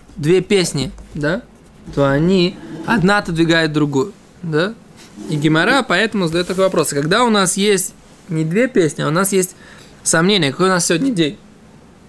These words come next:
за границей, да? Первый или второй,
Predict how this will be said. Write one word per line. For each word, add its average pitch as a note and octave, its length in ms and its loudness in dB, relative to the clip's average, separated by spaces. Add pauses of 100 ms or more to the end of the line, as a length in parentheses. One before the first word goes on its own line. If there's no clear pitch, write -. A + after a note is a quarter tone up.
(640)
за D3+ 140 -2
границей, D3 520 0
да? D3+ 260 0 (1000)
Первый G#3+ 340 4
или D#3 80 2
второй, C3+ 440 0